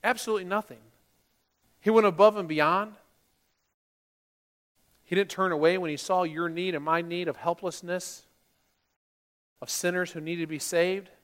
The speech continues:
And so you stop and think about it, and you compare those commitments that Jesus calls us to, and Jesus modeled that for us. Church, when we love without limits, our relationships will change.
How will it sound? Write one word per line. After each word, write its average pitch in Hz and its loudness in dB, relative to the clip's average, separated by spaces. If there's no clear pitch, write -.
And 143 -14
so 185 -8
you 233 -4
stop 233 -2
and 175 -6
think 202 -6
about 151 -2
it, 170 0
and 160 -10
you 190 -8
compare 202 2
those 180 0
commitments 170 -6
that 135 -12
Jesus 170 -10
calls 202 0
us 139 -12
to, 175 -4
and 139 -10
Jesus 165 -8
modeled 160 -2
that 139 4
for 117 -10
us. - -20
Church, 196 0
when 151 -8
we 190 -2
love 175 2
without 147 -2
limits, 165 -8
our 180 0
relationships 185 -6
will 220 -10
change. 240 -12